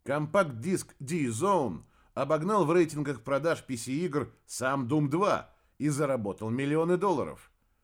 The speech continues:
Команду I D охватил панический ужас. Произошло именно то, чего так опасался Кевин Клауд. В ответ Ромеро заключил несколько сделок с командами мододелов,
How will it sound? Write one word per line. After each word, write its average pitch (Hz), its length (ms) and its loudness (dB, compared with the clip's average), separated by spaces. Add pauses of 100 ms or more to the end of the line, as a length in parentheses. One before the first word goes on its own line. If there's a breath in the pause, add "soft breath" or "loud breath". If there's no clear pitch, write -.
(160)
Команду 156 600 0
I 156 200 2
D 175 300 -2
охватил 151 600 -2
панический 120 640 -4
ужас. 85 400 -8 (560)
Произошло 185 600 2
именно 170 500 0
то, 196 240 0
чего 156 300 -2
так 156 200 -2
опасался 143 640 -2
Кевин 120 440 -4
Клауд. 104 480 -2 (600)
В 98 100 -4
ответ 156 480 0 (280 soft breath)
Ромеро 185 440 2
заключил 170 480 0
несколько 151 500 -2
сделок 156 400 0
с - 80 -12
командами 117 680 -2 (100)
мододелов, 117 840 -2